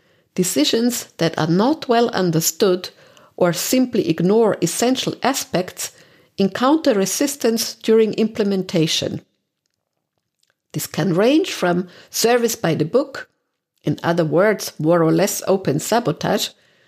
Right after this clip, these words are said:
to simply resignation. The process of deciding can make a huge difference. Let's take a closer look at this. At the moment,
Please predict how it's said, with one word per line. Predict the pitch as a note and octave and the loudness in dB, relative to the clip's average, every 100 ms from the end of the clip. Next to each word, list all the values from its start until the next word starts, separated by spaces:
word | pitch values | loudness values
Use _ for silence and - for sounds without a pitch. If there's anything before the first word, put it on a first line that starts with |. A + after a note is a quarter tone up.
| _ _ | _ _
to | - | -4
simply | F3 - D4 D#4+ C4 | -2 2 2 2 2
resignation. | A3+ G#3 F#3+ - C3+ - - - D#3 _ _ _ _ _ _ _ _ _ | 2 2 0 0 -2 -2 -4 -4 -8 _ _ _ _ _ _ _ _ _
The | - | -8
process | F3 C4+ D#4+ - - | -4 -2 0 0 0
of | - - | -2 -4
deciding | G3+ - G#3 A3 D#3 E3 F#3+ - _ _ - | -6 -2 2 2 4 2 0 -8 _ _ -2
can | F#3 F3+ | 0 2
make | G3+ A#3+ - F#3+ | 2 0 0 -2
a | |
huge | G#3+ - C4+ C#4 - - - | -2 0 0 0 -2 -8 -2
difference. | A3 - E3 - - - _ _ _ _ _ _ - | -2 -2 -8 -8 -12 -16 _ _ _ _ _ _ -4
Let's | D4+ D#4+ - | -2 -2 0
take | C4 B3+ | 0 0
a | E3+ | -2
closer | - G#3 A3+ G#3 | 2 2 4 2
look | F3+ F3+ | 2 0
at | D3 - | -4 -6
this. | - - - - _ _ _ _ _ _ _ _ _ _ _ _ - | -8 -8 -12 -14 _ _ _ _ _ _ _ _ _ _ _ _ -6
At | - - | -4 0
the | |
moment, | G3 B3 C4+ F3+ G3 - G3+ | 2 2 4 2 0 -4 -12